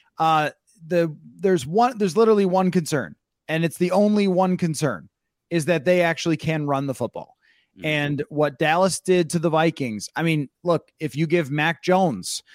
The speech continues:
Speaker 1: a running game, he's gonna succeed. If you give him time to throw, he's going to succeed. And I do think the Za'Darius thing is concerning. When there were goal line plays and, and so forth where he was out, and I think he played twenty-five snaps the other night,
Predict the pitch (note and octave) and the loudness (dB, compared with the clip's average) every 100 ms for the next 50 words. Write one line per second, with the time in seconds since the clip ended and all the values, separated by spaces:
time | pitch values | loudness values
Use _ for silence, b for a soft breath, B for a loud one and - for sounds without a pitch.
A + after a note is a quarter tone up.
0 | b b _ C3+ C#3 D#3+ F3 D3+ A#2 E2+ | b b _ -4 0 0 2 -2 -4 -8
1 | - _ _ C#3+ C3 D3+ C#3+ C3 D3+ - | -12 _ _ -4 -2 -2 -2 -4 -4 -2
2 | D#3 A2+ - - B2+ C3 C#3+ C#3+ D3+ D3+ | -2 -2 -8 -8 -4 -2 0 0 0 -2
3 | D#3+ D3+ F#3+ G3+ D#3+ A#2 C#3 B2 A#2 - | -2 0 2 4 2 2 -2 -2 -4 -6
4 | - D#3 A#2 - B - F3+ C#4+ D4 G4 | -2 0 -2 -6 B -2 0 2 0 2
5 | G4+ G4+ F#4+ F4+ B3 A#3+ G3+ A#3 A3+ G3+ | 2 2 0 0 0 2 2 4 4 4
6 | - G3 F3+ - E3+ D3+ E3+ C#3 A2+ B | 2 0 0 0 -2 0 -2 -2 -6 B
7 | B D#3+ F#3 F#3+ A#3+ C#4 B3+ A3 D3+ C3+ | B 0 2 4 2 2 2 2 -2 0
8 | E3+ G#3 G#3 G3+ G#3 G3 - G3 G3+ G3 | 2 4 2 0 0 -2 2 2 4 4
9 | G3 E3 D3 C#3 D#3 C3+ F#3+ F#3+ F3 F#3 | 2 0 -6 -8 -12 -2 -2 0 0 -2
10 | D3+ C3 G3+ F3 E3 F3 D3+ - G#3+ G#3+ | -2 -2 0 2 2 0 -2 -6 -4 -4
11 | E3+ D#3+ - D3+ E3+ F3 E3 D#3 - C#3+ | 0 -2 -2 -2 -2 2 0 0 -2 -2
12 | D#3+ - E3+ E3+ F3+ F3+ F#3 | -2 -2 0 0 2 2 0